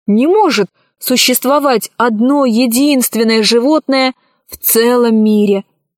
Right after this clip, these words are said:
Это или волшебство, а волшебства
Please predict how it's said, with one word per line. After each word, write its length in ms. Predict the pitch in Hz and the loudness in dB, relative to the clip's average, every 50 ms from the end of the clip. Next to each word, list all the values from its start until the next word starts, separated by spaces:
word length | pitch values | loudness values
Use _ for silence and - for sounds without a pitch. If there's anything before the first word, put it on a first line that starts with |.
| _ _ _ _ _ _ _ _ _ _ - | _ _ _ _ _ _ _ _ _ _ -2
Это 540 | 254 302 330 - _ _ - 277 269 269 262 - - _ | 0 0 0 -2 _ _ -2 0 2 2 2 0 -2 _
или 260 | - 240 247 240 220 214 | -2 0 0 2 2 2
волшебство, 960 | 202 208 208 196 - - 190 - - - - 185 185 190 196 220 262 302 _ _ _ _ _ _ _ _ _ _ | 2 2 0 0 0 -2 -4 -4 -4 -6 -4 -2 0 0 2 2 0 -2 _ _ _ _ _ _ _ _ _ _
а 160 | - - 247 254 | -4 -2 -2 0
волшебства 760 | 294 311 285 - 349 320 - - - 302 320 339 339 339 - | 0 0 0 0 -2 -2 -4 -4 -4 -2 0 0 0 0 -2